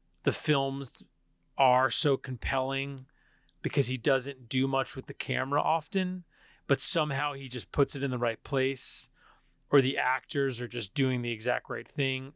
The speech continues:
that it's almost always compelling. And I think Richard Jewell is a great example of like a less is more type of a thing. Um, and, uh, Paul Walter Hauser plays the titular character. He's great.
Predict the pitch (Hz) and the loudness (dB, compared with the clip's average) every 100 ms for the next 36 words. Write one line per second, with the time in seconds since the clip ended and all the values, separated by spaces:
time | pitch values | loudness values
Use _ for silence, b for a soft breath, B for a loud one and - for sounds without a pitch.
0 | - 131 123 - - - 143 135 - - | -4 -2 0 -4 -6 -4 0 0 -2 -4
1 | 120 127 156 - 196 180 208 202 214 170 | 4 6 4 4 2 2 -2 -4 -10 -4
2 | 143 135 151 135 139 160 131 127 135 123 | -2 -2 -2 -2 -2 -2 0 2 2 0
3 | 113 127 127 110 120 120 120 143 135 139 | -4 -4 -4 -4 -4 -4 -4 -2 -2 -2
4 | 131 127 117 107 - b b b b b | -2 -2 -4 -12 -20 b b b b b
5 | b 123 120 117 123 135 107 113 113 127 | b 2 4 2 2 0 -2 -2 2 2
6 | 135 123 113 107 98 - 117 131 175 190 | 2 -4 -8 -10 -10 -4 -2 0 -4 -6
7 | _ - 147 131 127 123 123 _ _ _ | _ -2 2 2 0 -6 -14 _ _ _
8 | _ 135 127 123 120 120 117 110 104 b | _ -4 -2 -4 0 2 2 0 -2 b
9 | b b b b b - 156 156 147 139 | b b b b b 0 2 4 2 0
10 | 127 139 147 139 143 143 - 131 123 107 | 0 0 -4 -6 -4 -4 -2 0 0 -2
11 | 110 120 - 120 135 139 131 120 101 104 | -8 -6 -4 -4 0 -2 -2 -10 -8 -8
12 | - 143 147 143 | -2 0 0 -4